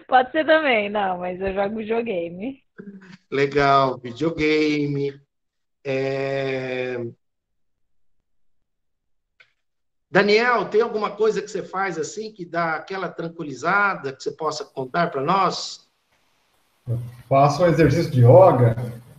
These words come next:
Speaker 3: que chama baratinha. Levanta as pernas, os braços e vibra e dá risada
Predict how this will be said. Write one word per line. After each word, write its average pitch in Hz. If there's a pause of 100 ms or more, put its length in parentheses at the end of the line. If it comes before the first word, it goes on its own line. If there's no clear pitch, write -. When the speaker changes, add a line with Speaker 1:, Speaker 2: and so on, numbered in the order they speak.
(160)
Speaker 3:
que 143
chama 156
baratinha. 160
Levanta 131
as -
pernas, 165
os 127
braços 127
e 123
vibra 120 (100)
e 131
dá 160
risada 160